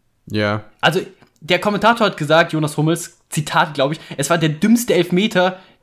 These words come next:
Speaker 2: der verschuldet wurde, den er jemals gesehen hat, weil der Kölner läuft quasi aus dem Sechzehner raus, er ist ungefähr einen Meter vor Strafraumende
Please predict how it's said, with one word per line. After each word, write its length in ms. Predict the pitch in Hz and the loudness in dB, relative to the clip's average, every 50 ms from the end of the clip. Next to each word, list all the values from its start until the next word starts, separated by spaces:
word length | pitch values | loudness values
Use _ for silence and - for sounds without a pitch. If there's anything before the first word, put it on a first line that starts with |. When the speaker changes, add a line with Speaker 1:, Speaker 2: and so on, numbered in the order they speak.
| _ - | _ -2
Speaker 2:
der 80 | 160 | -2
verschuldet 420 | 156 - 156 - - 190 185 175 147 | -2 -2 -4 -2 0 0 0 0 0
wurde, 160 | 156 156 151 | 2 2 2
den 160 | 147 170 165 | 2 2 2
er 60 | 160 | 2
jemals 320 | 165 165 196 202 175 156 - | 2 2 2 0 -2 -2 -4
gesehen 320 | - 135 139 156 151 135 | -4 -2 0 0 0 0
hat, 180 | 110 - - - - - - - - - | -2 -2 -4 -6 -14 -20 -20 -20 -2 2
weil 180 | 131 147 175 | 2 2 4
der 120 | 165 165 151 | 2 0 -2
Kölner 480 | - - 180 196 208 208 226 226 233 - _ _ _ _ _ _ _ _ | -2 -2 0 0 2 0 0 0 -4 -10 _ _ _ _ _ _ _ _
läuft 300 | - 139 165 185 185 - | 0 0 0 0 -2 0
quasi 240 | - 165 160 151 - | 0 2 2 2 2
aus 180 | - 185 226 - | 0 0 0 0
dem 100 | - 156 | -2 -2
Sechzehner 360 | 170 170 165 - 139 127 120 | -2 -4 -2 -4 -4 -2 0
raus, 240 | 117 127 147 - - | 0 0 0 -2 -2
er 120 | 139 147 | -2 -2
ist 120 | 160 147 | -2 -2
ungefähr 340 | 170 190 180 180 190 - - | -2 -2 0 0 -2 -2 0
einen 200 | 143 180 214 196 | 0 0 0 0
Meter 300 | 180 185 196 - 185 175 | 0 -2 0 0 -2 -2
vor 300 | 170 - - 156 156 151 | -2 -2 -2 0 0 0
Strafraumende 680 | 151 - - 147 147 - 139 - - 151 160 147 156 180 | -2 -2 -4 -4 -2 -2 -4 -2 0 0 0 0 0 -2